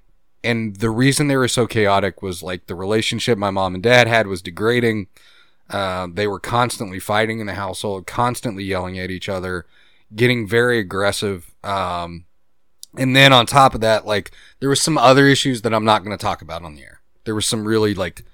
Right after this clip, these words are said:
serious moments in my childhood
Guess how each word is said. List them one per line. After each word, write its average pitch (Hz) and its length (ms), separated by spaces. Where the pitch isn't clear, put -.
serious 143 720
moments 110 520
in 117 180
my 104 160
childhood 87 640